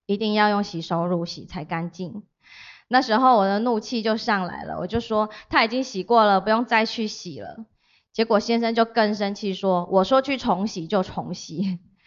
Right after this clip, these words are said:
<laughs> 无辜的儿子呢，在旁边他也被吓哭了。然后我突然警觉到我不应该这样跟先生讲话，所以我就赶紧去找先生和好。我又抱着他说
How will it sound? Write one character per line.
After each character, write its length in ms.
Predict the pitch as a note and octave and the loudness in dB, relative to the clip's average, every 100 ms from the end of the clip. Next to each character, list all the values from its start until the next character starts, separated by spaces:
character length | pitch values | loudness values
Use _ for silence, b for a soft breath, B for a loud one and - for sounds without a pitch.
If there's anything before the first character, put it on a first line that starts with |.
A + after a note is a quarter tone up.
| B | B
<laughs> 220 | B B _ | B B _
无 140 | G#3 | -2
辜 180 | B3+ D4 | 2 4
的 120 | B3+ | 6
儿 180 | E3 G#3+ | 6 2
子 160 | G#3+ | 2
呢， 300 | G3 F#3 F3+ G3 | 0 0 0 -2
在 140 | A3+ | -4
旁 240 | - F3 | -2 -4
边 180 | E3+ G3 | -2 -2
他 140 | G#3 G3 | 2 0
也 80 | |
被 180 | E3 G#3 | 2 0
吓 320 | G3 - F#3 | 0 0 -2
哭 380 | F3+ - F#3 E3 | -2 -6 -6 -4
了。 200 | D#3+ - B B B B | -4 -8 B B B B
然 100 | F3+ | -4
后 240 | G#3 G#3+ | 0 0
我 240 | F3+ E3 F3 | -2 -4 -4
突 200 | - B3+ | 0 2
然 180 | G3+ G#3 | 2 0
警 200 | F#3 F3 | -4 -2
觉 160 | F3 | -2
到 260 | E3+ G3 F3+ | 2 2 2
我 300 | - F3 D#3+ | 0 -4 -4
不 180 | E3 G3 | -4 -6
应 80 | G3 | -4
该 140 | F#3+ | -4
这 100 | F#3+ | -4
样 120 | F#3 | -6
跟 140 | F3 F3 | -6 -8
先 200 | F3 E3+ | -6 -6
生 240 | F3 E3+ | -6 -8
讲 260 | - - - | -8 -12 -6
话， 340 | F3+ D3 - b b b b | -6 -6 -10 b b b b
所 140 | - G3 | -4 0
以 80 | |
我 160 | F#3+ E3 | 2 0
就 400 | - G3 F#3 F3 | 0 2 4 2
赶 220 | E3+ E3+ | -2 -6
紧 200 | F3+ F3 | -6 -8
去 120 | D#3+ G3 | -8 -8
找 280 | F3+ - D#3+ | -8 -10 -12
先 260 | - F3+ | -6 -6
生 380 | F3+ F3+ F3 F3+ | -2 -2 -2 -4
和 240 | E3+ D3+ | -6 -8
好。 260 | D#3+ - - _ _ _ _ _ | -6 -10 -14 _ _ _ _ _
我 100 | D#3+ | -6
又 220 | F#3+ F#3 | -4 -4
抱 300 | F#3+ F#3 F3 | -4 -2 -2
着 160 | D#3 | -4
他 240 | E3+ E3+ E3+ | -6 -4 -6
说 400 | - D#3 E3+ | -6 -8 -8